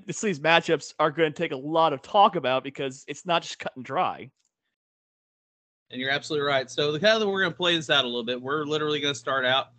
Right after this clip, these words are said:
Speaker 2: in the first subsection of Block A. We're gonna go ahead and dive into Sega versus Nintendo, which is gonna be, you know, a pretty tough little bout because considering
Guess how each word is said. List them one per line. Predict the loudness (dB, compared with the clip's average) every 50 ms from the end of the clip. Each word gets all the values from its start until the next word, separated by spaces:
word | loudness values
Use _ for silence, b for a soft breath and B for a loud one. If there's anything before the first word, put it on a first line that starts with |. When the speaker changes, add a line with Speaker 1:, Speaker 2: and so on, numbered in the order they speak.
| b b b _ -8
Speaker 2:
in | -6 -6
the | -6
first | -4 -4 -2 -2 -2 -4 -2
subsection | 0 2 2 2 0 -8 -10 -4 -2 -2 -2 -4 -6 -8 -8 -8
of | -8 -10 -10
Block | -8 -4 -2 -2 -2 -2 -4
A. | -6 -8 -8 -8 -12 -14 b b b b b _
We're | -10 -6 -4
gonna | -4 -4 -4
go | -4 -4 -2 -2
ahead | -2 0 0 0 0 0
and | -2 -2 0
dive | 0 2 2 2 2 0
into | -2 -2 -2 -4 -6 -8 -10 -10
Sega | -10 -10 -8 -4 -2 -2 -2 -2 -4 -6 -4
versus | -4 -4 -6 -6 -8 -12 -8 -6
Nintendo, | -6 -6 -6 -6 -6 -8 -8 -6 -8 -10 -10 -10
which | -12 -14 -14 -12 -10 -12
is | -12 -10
gonna | -6 -6 -4 -4 -4
be, | -4 -4 -6
you | -4 -4 -4
know, | -4 -4 -4 -4 -6
a | -8
pretty | -8 _ -8 -6 -6 -8
tough | -6 -4 -2 -2 -2 -4 -6
little | -8 -8 -6
bout | -4 0 2 2 2 2
because | 0 -4 -4 -4 -4 -4
considering | -8 -12 -8 -4 -4 -2 -2 -2 -4 -6 -10